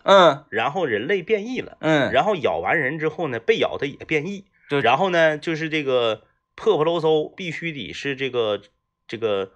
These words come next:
Speaker 2: 打脑瓜子才能死。
Speaker 1: 啊，就是这个原理。
Speaker 2: 哎，对，这个整个这个设定。
Speaker 1: 创始人。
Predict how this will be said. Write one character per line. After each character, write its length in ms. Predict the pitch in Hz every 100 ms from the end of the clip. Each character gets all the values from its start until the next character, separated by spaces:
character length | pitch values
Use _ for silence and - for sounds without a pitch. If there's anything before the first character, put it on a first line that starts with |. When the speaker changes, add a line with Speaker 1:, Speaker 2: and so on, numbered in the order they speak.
| _
Speaker 2:
打 100 | 135
脑 160 | 185 104
瓜 320 | 123 139 143
子 80 | 147
才 140 | 139
能 120 | 147
死。 440 | 170 - - 90 -
Speaker 1:
啊， 100 | 151
就 160 | 151
是 140 | 247 262
这 100 | 311
个 80 | 233
原 320 | 110 120 254
理。 200 | 180 -
Speaker 2:
哎， 140 | 196
对， 180 | 190 254
这 160 | 214 294
个 140 | 226
整 200 | 214 143
个 120 | 156
这 120 | 247 302
个 80 |
设 280 | 170 147 285
定。 100 | 302
Speaker 1:
创 0 |
始 0 |
人。 100 | 330